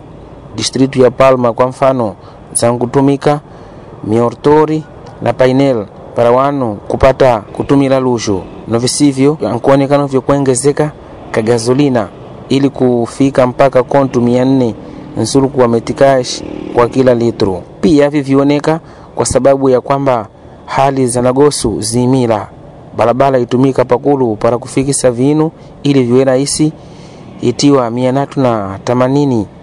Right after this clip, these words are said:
aili kupitika kulawa Musimbwa mpaka Palma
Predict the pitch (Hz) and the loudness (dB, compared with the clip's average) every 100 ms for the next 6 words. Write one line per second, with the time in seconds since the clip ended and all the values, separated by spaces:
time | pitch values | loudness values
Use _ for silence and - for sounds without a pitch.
0 | - - 123 131 143 135 127 131 139 - | -20 -4 -2 0 -2 -2 -4 0 0 0
1 | 113 - - - - - - 117 135 139 | -2 -4 -16 -20 -20 -16 -2 2 2 2
2 | 127 - 143 127 120 120 139 131 120 147 | -2 -2 0 2 0 0 -2 -2 0 0
3 | 139 120 101 | 0 -2 -4